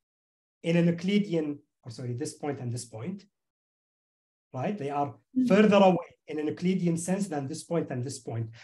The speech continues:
Speaker 1: which they fall across a boundary condition.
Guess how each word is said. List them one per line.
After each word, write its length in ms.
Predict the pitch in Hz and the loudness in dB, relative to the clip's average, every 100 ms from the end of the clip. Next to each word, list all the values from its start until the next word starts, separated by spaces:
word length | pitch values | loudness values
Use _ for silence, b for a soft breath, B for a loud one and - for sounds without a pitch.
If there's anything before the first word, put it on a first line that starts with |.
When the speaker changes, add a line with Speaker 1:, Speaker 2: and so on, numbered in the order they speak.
| B | B
Speaker 1:
which 200 | 165 160 | -4 -2
they 160 | 180 175 | 2 2
fall 520 | 170 196 196 202 233 - - _ _ _ 175 | 2 2 6 6 4 0 -14 _ _ _ -4
across 440 | 175 185 185 - - | 0 2 2 0 -2
a 60 | |
boundary 480 | 180 175 170 160 156 | 4 4 4 2 0
condition. 640 | - 143 160 - 120 110 | -2 -2 -2 -2 -6 -10